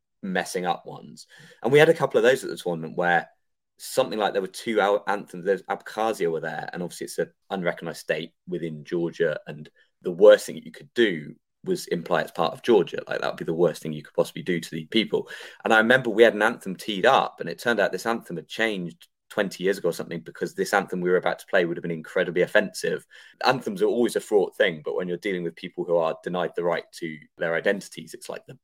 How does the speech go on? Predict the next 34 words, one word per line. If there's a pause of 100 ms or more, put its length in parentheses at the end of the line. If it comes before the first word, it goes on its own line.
(120)
biggest (340)
<laughs>
tension.
So
yeah, (380)
I've
really
felt
a
new
sense
of
appreciation
for
people
who
have
to
do
that
job
of
teeing
up
an
anthem
or (220)
pressing
that
button
that
will
potentially
cause